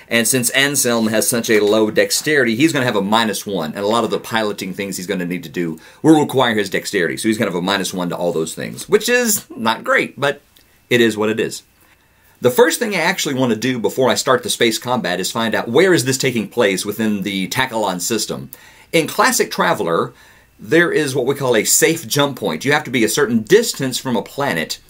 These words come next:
to safely execute a jump. If you're within one hundred planetary diameters, there is a modifier to see if you misjump or even if your ship, ship is destroyed when you try to instigate your jump.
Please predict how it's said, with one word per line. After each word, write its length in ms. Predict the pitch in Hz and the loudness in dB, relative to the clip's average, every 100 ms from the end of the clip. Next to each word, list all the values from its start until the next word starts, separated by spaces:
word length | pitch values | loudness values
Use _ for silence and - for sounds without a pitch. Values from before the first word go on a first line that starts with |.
| _ _ | _ _
to 340 | - 135 120 117 | -2 0 0 2
safely 520 | - 165 165 139 120 | 4 4 4 2 2
execute 400 | 123 - - 113 | 0 -2 -4 -4
a 40 | |
jump. 340 | 98 107 117 - | -2 -4 -4 -4
If 160 | 143 139 | -2 0
you're 100 | 139 | 0
within 340 | 123 135 120 | 0 2 2
one 180 | 113 127 | 2 2
hundred 300 | 131 185 180 | 0 0 0
planetary 460 | 160 156 147 147 139 | 0 -2 0 0 0
diameters, 640 | 131 123 131 87 85 - - - - | 0 0 0 -2 -2 -6 -12 -16 0
there 140 | 156 | 2
is 100 | 139 | 2
a 60 | 123 | 2
modifier 500 | 135 127 113 104 98 | 2 0 0 0 0
to 60 | |
see 180 | - 117 | -2 -2
if 120 | 107 | -4
you 280 | 104 104 101 | -6 -8 -2
misjump 520 | 104 123 - 113 107 | 2 2 2 0 0
or 100 | 107 | 0
even 180 | 113 110 | 2 0
if 140 | 98 | -2
your 260 | 104 98 90 | -4 -6 -6
ship, 320 | - 120 - | -6 -6 -6
ship 220 | - 135 | -2 -2
is 100 | 117 | -2
destroyed 640 | 101 107 - 156 87 69 - - | -2 -2 4 4 4 0 -8 -2
when 160 | 110 | 0
you 80 | 104 | 0
try 160 | 101 95 | 0 -2
to 100 | 107 | -2
instigate 440 | 95 - 92 85 | -6 -4 -4 -4
your 80 | 92 | -6
jump. 280 | 90 76 | -4 -6